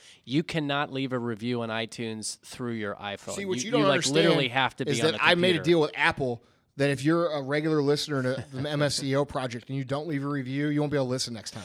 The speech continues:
Speaker 1: That's right.
Speaker 2: Yeah, so
Speaker 1: We'll shut you
Speaker 2: if you don't
Speaker 1: out.
Speaker 2: leave a fucking review, I'll
Speaker 1: Yeah.
Speaker 2: see you later.
Speaker 1: Yeah. The only other thing I wanna say is that, uh, you know, people, I love Canada, so apparently I got some wrong information, or I misunderstood about the
Speaker 2: Fuck
Speaker 1: issue of
Speaker 2: Canada.
Speaker 1: uh, no, I love Canada.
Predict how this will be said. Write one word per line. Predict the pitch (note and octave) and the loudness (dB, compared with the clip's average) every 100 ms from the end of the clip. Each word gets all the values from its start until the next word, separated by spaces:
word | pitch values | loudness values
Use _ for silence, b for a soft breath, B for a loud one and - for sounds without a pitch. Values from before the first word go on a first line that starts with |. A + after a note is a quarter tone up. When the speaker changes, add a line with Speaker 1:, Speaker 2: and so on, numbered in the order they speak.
| E2+ - | -12 -12
Speaker 1:
That's | F#2+ G2 | -10 -6
right. | F#2+ F2 - | -6 -6 -8
Speaker 2:
Yeah, | A#2 F2 - | -10 -10 -8
so | - C#3+ C3 | -2 2 2
Speaker 1:
We'll | G#2 | 0
shut | - A2+ G2 | -4 -6 -6
you | F#2+ | 0
Speaker 2:
if | |
you | D3+ | 6
don't | E3+ | 6
Speaker 1:
out. | |
Speaker 2:
leave | F3 D3+ | 6 2
a | |
fucking | - E3 D#3+ | -2 -4 0
review, | D#3 C#3+ D#3+ C#3 A#2+ b b _ _ _ - | 0 4 6 6 2 b b _ _ _ -4
I'll | |
Speaker 1:
Yeah. | F#2 | 0
Speaker 2:
see | D#3 | 4
you | C#3+ | 4
later. | C#3 C3 G#2+ - | 4 2 -2 -6
Speaker 1:
Yeah. | G#2 F#2+ | -4 -4
The | C#3 G3+ | 0 6
only | A#3+ D#4 | 10 10
other | C4 | 10
thing | A3 G#3+ | 8 8
I | F#3+ | 6
wanna | D#3+ C#3 | 4 0
say | - C#3+ C3+ C3 | 0 0 2 2
is | A#2 - | 0 -2
that, | A2+ G#2+ - | -2 -2 -4
uh, | B2+ B2 | -6 -4
you | D3+ | 0
know, | C#3 B2 | 2 2
people, | - D#3 D3+ E3 E3 - | 2 0 4 2 2 0
I | C3+ | 2
love | C3+ C3+ | 4 2
Canada, | - C3 B2+ B2+ B2 - | 0 0 0 0 -2 -4
so | - | 0
apparently | C3+ D#3 D3+ C3+ | 2 4 2 4
I | B2+ | 0
got | B2 A#2+ | 0 -2
some | - A2+ | -2 0
wrong | A2+ A2+ | 0 0
information, | A2 A2+ G#2 G2+ A2 C#3 | -4 -4 -4 -4 -6 6
or | E3 E3+ | 8 10
I | D3 | 8
misunderstood | C#3 C3+ C3+ A2+ G#2+ - B2 A2+ | 4 2 0 -2 -4 0 0 0
about | G#2+ G#2+ - | -2 -4 -4
the | |
Speaker 2:
Fuck | G2+ A#2 - | 4 6 6
Speaker 1:
issue | B2 | 6
of | A#2+ | 6
Speaker 2:
Canada. | F3+ E3 B2+ G#2+ - - | 8 6 4 0 -6 -4
Speaker 1:
uh, | A#2+ A#2 A#2 | -2 -2 -2
no, | G3 F#3+ | -4 -2
I | A3 | -2
love | F#3+ F#3+ | -2 -4
Canada. | - F#2 B2 E2+ | -6 -8 -8 -10